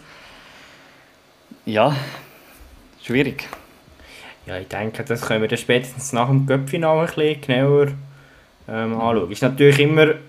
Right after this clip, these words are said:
Speaker 2: ja, ich bin sehr bei dir, das hat eine grosse Relevanz, aber es ist halt auch immer schwer mess-, messbar,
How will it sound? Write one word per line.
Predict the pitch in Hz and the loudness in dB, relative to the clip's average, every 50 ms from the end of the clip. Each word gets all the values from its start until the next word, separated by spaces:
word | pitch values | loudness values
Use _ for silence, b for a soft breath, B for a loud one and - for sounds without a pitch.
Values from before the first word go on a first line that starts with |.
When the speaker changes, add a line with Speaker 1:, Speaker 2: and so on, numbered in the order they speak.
| - | -8
Speaker 2:
ja, | - 117 123 123 131 139 147 151 147 | -2 2 4 6 6 6 6 6 6
ich | 131 | 4
bin | 135 131 123 117 | 4 2 0 -2
sehr | - - 127 123 131 135 | -2 0 2 4 4 4
bei | 135 135 135 135 | 4 4 2 2
dir, | 135 156 156 165 156 | 2 2 0 0 0
das | 139 131 131 - 127 | -2 -2 -2 -2 -2
hat | 127 131 - - - | -2 -2 -4 -6 -6
eine | 110 - | -6 -4
grosse | 110 104 110 131 135 135 147 135 | -2 -2 -2 -2 0 0 0 0
Relevanz, | 123 131 131 123 120 117 120 123 135 - - | 2 2 2 2 2 2 0 0 -4 -6 -8
aber | - - | -10 -10
es | 107 - | -10 -10
ist | - | -8
halt | 101 98 95 - 104 | -8 -8 -8 -6 -6
auch | 104 | -6
immer | 107 107 110 110 107 | -6 -6 -6 -8 -8
schwer | - - 101 95 98 101 101 101 | -10 -10 -6 -4 -4 -4 -4 -4
mess-, | 95 101 107 - - - - - - - - - - - | -6 -6 -8 -8 -10 -14 -16 -16 -16 -18 -18 -18 -16 -10
messbar, | 101 104 107 - - - - 85 82 85 90 | -8 -6 -6 -8 -10 -14 -12 -10 -10 -10 -10